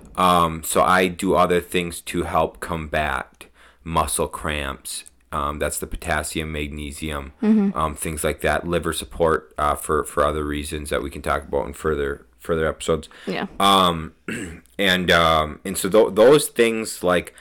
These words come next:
Speaker 1: I take for a different reason. Um, fish oil is just good for, like, heart health and stuff.
Speaker 2: Yeah,
Speaker 1: Um,
Speaker 2: isn't it though, like, one in every, like, thousand pills is poisonous for you or something?
Speaker 1: Yeah, it's rancid. Fuck 'em, dude.
Speaker 2: Yeah,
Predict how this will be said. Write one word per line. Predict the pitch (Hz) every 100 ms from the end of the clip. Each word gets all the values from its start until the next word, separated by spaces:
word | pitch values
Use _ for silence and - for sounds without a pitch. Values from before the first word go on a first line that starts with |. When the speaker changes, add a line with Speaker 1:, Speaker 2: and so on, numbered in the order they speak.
| - - _
Speaker 1:
I | 90 95
take | - - 90 -
for | - 87 82
a | 82
different | 76 85 - 82
reason. | - 78 82 90 95 127 156 160 - _
Um, | 90 90 82 78
fish | - 127 -
oil | 87
is | 78
just | 82
good | - 101
for, | -
like, | 78 -
heart | 78 85
health | 85 87
and | 90 90
stuff. | - 104 - - - - -
Speaker 2:
Yeah, | - 277 269
Speaker 1:
Um, | 151 156
Speaker 2:
isn't | 262 359
it | 427
though, | 415 392 392
like, | 349 262
one | 220 208
in | 226
every, | 226 233
like, | 220 208
thousand | 180 180 196 180
pills | 175 180 190
is | 180
poisonous | - 175 185 185
for | - 190
you | 190
or |
something? | 196 196 196 202 - - _
Speaker 1:
Yeah, | - 156 165 90
it's | 98 -
rancid. | 117 131 - 78
Fuck | - - 170 -
'em, | 82 76
dude. | 92 123 139 -
Speaker 2:
Yeah, | 277